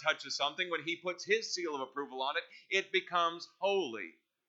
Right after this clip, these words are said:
That's why it was so important whenever he began to purify all of the things of the tabernacle for service, to consecrate them, to set them apart so that people could know this is the God who wants you to take very seriously his holiness.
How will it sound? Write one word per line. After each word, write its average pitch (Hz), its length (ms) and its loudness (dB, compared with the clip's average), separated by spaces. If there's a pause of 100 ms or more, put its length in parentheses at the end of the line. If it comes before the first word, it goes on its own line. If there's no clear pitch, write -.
(440)
That's 135 160 -6
why 139 140 4
it 113 40 0
was 123 120 -6
so 143 180 -2
important 113 480 -4
whenever 113 260 -4
he 120 120 -6
began 120 280 -4
to 107 60 -4
purify 110 580 0
all 131 220 2
of - 60 -12
the 113 200 -4
things 127 160 -6
of 107 60 -8
the 104 60 -2
tabernacle 107 720 0
for 113 160 -6
service, 120 420 -4
to 107 100 -10 (140)
consecrate 135 640 -2
them, 104 160 -14 (220)
to 123 80 0
set 160 280 0
them 147 140 -2
apart 143 400 0
so 139 160 -2
that 123 200 -4
people 165 260 -4
could 127 200 -6
know 135 360 0 (260)
this 160 260 4
is 165 200 2
the 143 100 -2
God 139 500 6
who 135 120 -8
wants 143 360 -2
you 156 120 -4
to 131 80 0
take 147 260 0 (140)
very 151 280 4
seriously 127 680 -4
his 135 260 0 (240)
holiness. 113 800 0